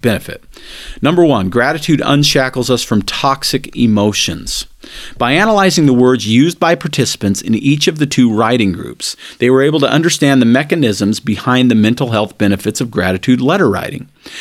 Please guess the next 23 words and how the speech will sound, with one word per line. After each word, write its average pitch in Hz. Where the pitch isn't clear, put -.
They 120
compared 180
the 175
percentage 147
of 117
positive 175
emotion 123
words, 85
negative 151
emotion 85
words, 82
and 110
words 113
like 101
we 110
or -
I 120
that 117
participants 147
used 98
in 113
their 127
writing. 151